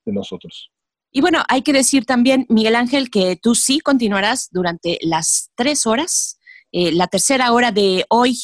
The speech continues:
Speaker 2: y durante toda la semana, la tercera hora va en vivo a cargo de Miguel Ángel Quemain.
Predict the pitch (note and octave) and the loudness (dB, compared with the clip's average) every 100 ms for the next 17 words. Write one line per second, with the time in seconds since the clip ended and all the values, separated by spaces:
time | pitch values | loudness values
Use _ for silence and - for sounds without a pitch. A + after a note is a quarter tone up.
0 | - _ _ - A3+ G3+ F3+ F3+ - A3 | -12 _ _ 0 2 2 0 -4 0 0
1 | G3+ - F3 G3+ G#3+ F#3+ D3+ E3+ G#3+ G3+ | 0 -2 -2 0 0 0 -2 -2 0 2
2 | F#3+ G3 E3+ G3 G3 - G3+ G3 A#3 G#3+ | 2 2 0 0 0 2 2 2 2 2
3 | A3 F#3+ - G3+ F#3+ G#3+ G#3 - - - | 0 -2 -2 -2 0 0 0 -4 -20 -10
4 | F3+ G3+ G3+ G3+ A3 A3+ B3 B3+ C4 D#4 | -2 2 2 2 2 0 0 2 2 2